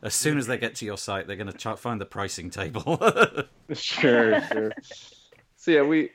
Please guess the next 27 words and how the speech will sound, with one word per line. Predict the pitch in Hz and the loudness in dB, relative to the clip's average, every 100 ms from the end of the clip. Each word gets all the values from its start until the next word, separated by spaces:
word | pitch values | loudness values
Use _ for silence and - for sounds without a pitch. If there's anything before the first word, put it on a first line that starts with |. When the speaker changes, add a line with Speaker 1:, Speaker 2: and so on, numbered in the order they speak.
| _ | _
Speaker 2:
I | 120 131 | 0 2
mean, | 131 123 - | 2 2 0
um, | 123 110 104 107 - | 2 2 0 -6 -4
the | 123 | -2
first | 180 175 - | 2 2 0
three | 139 | -4
tiers | - 127 120 110 | 0 0 0 0
are | 107 107 - | 0 0 -2
much | 110 - | -6 -4
easier | - 113 117 113 | -4 -2 0 0
to | 117 | -2
discern. | 107 110 107 98 104 | -4 0 2 2 0
So | - 107 | 2 2
it's, | 104 - - | 2 -2 -10
uh, | - - 104 101 - _ _ _ _ | -2 2 4 2 0 _ _ _ _
you | 120 | -8
know, | 104 | -2
basically | - 123 131 - 117 | 2 2 2 2 2
we're | 110 | 2
gonna | 113 110 | 0 0
have | 113 | -2
a | |
free | - 160 | 2 4
version, | 135 120 113 120 117 117 127 - | 6 4 4 2 2 0 -2 0
um, | 113 107 101 101 101 | 4 4 2 -4 -2
that | - | 0
allows | 107 107 110 107 104 - | 4 4 4 2 -2 -12